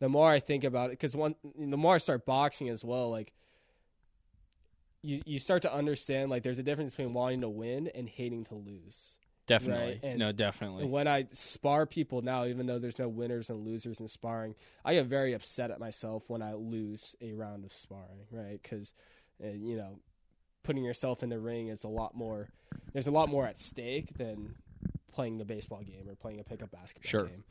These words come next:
Speaker 2: Yeah.
Speaker 1: right? And I think that kind of applies to the Maple Leafs as well, where they lose, they're still paid a lot. They get to live in the hockey, you know, town of the world,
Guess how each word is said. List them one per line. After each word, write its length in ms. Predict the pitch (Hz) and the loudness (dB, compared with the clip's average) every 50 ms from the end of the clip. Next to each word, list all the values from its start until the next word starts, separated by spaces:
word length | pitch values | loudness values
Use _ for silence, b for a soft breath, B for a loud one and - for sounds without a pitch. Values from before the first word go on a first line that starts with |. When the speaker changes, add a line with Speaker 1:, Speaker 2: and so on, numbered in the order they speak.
| B B B | B B B
Speaker 2:
Yeah. 120 | 110 101 | -4 0
Speaker 1:
right? 180 | 123 120 123 123 | 0 2 2 0
And 140 | - 139 135 | 0 -2 -2
I 80 | 127 123 | -2 -2
think 280 | - - 143 135 113 | 0 0 0 0 2
that 200 | - 135 127 123 | 0 0 0 0
kind 180 | - - 135 127 | 0 -2 -2 -2
of 80 | 120 117 | -2 -2
applies 380 | 117 107 - 131 120 117 110 | -4 -4 -4 -4 -4 -4 -4
to 60 | - | -6
the 60 | 127 117 | -6 -6
Maple 280 | 120 117 110 113 113 | -4 -4 -6 -6 -6
Leafs 180 | 117 113 107 - | -6 -6 -6 -8
as 140 | 110 104 - | -10 -8 -6
well, 240 | 113 117 117 110 | -4 -2 -2 -2
where 240 | 110 110 110 110 107 B B B B B - | -4 -4 -6 -6 -8 B B B B B -2
they 120 | 143 131 | 0 0
lose, 360 | 127 123 135 135 131 123 110 | 2 2 2 2 2 0 -2
they're 120 | - 127 120 | -4 -6 -6
still 180 | - - 131 | -2 -2 -4
paid 200 | 120 - 143 131 120 | -2 0 -2 0 0
a 60 | 113 | 0
lot. 360 | 110 110 113 113 110 110 - _ _ _ - | 0 -2 -2 -2 -4 -6 -8 _ _ _ -8
They 120 | 123 120 | -6 -4
get 160 | 113 127 120 | -2 -4 -4
to 80 | - 127 | -4 -4
live 300 | 117 117 120 120 120 110 | -4 -2 -2 -2 -2 -2
in 80 | 117 110 | -4 -6
the 80 | 110 | -6
hockey, 540 | - - 120 113 113 - 117 110 110 107 - b b b b b b b b | -4 -4 -4 -4 -4 -6 -8 -8 -8 -8 -10 b b b b b b b b
you 100 | b 120 | b -4
know, 220 | 120 110 107 104 - _ _ _ - | -4 -4 -4 -8 -10 _ _ _ -12
town 260 | - - 139 127 117 | -6 -4 -2 -2 -2
of 80 | 113 101 | -4 -6
the 80 | - 101 | -8 -10
world, 560 | 101 107 123 117 110 101 104 95 - - | -6 -4 -4 -4 -4 -6 -8 -12 -16 -20